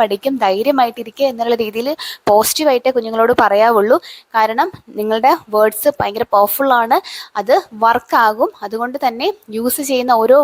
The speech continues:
വേർഡ്സും ശ്രദ്ധിച്ച് ഉപയോഗിക്കുക. പ്രത്യേകിച്ച് കുട്ടികൾ മണ്ടന്മാരാണ്, വിഡ്ഢികളാണ്, നിങ്ങളുടെ തലയിലൊന്നും കയറില്ല, ഇങ്ങനത്തെ വേർഡ്സ് ഒന്നും അമ്മമാര് പറയരുത്. അതുപോലെ തന്നെ അമ്മമാർ ഏറ്റവും കൂടുതൽ മാനിഫെസ്റ്റ്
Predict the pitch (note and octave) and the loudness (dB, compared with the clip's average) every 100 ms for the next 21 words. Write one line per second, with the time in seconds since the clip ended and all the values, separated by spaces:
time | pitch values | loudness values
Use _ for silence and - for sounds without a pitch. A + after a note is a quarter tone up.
0 | B3 A3 - D#4 - A#3+ G#3 C4 C4+ A3 | 4 0 -2 -8 -4 -4 -4 -4 -4 -2
1 | G#3+ G#3+ C4 B3+ - A#3 A#3+ C#4 B3 A3+ | -2 0 -2 -2 -2 -2 -2 -2 -6 -2
2 | A3 A3+ G#3+ G3+ G#3+ A3+ A3+ A3 G#3 A3+ | -2 0 -2 -2 0 0 2 2 0 -2
3 | G3 F#3 G#3+ A3 G#3 A3 - - - A3 | -4 -8 -4 -2 0 -2 -4 -16 -12 -8
4 | A3 G#3+ G#3+ A3 A3+ A3 A#3 A#3+ G#3+ G#3 | -2 0 0 -2 -2 0 2 2 0 -2
5 | A#3 B3+ A3+ A3 - A3+ A#3+ B3+ A3+ A3+ | -4 -2 0 0 -2 -6 -4 -2 -2 0
6 | B3 C4 A#3 A3+ A#3+ G3+ C4 G4 - - | 2 2 2 2 0 0 0 -2 -4 -20
7 | - - A3+ A3+ B3+ C#4 C#4+ G#3+ C4 G#4+ | -20 -8 -4 0 2 2 0 -2 -2 -2
8 | _ _ _ _ _ _ _ - A3 A#3 | _ _ _ _ _ _ _ -4 0 2
9 | A#3+ A#3 A3+ _ - D4+ C4+ A#3+ C4 A#3+ | 2 2 -2 _ -2 0 2 0 -2 -2
10 | A3 A3 A#3+ A3+ - | -2 -4 -6 -6 -6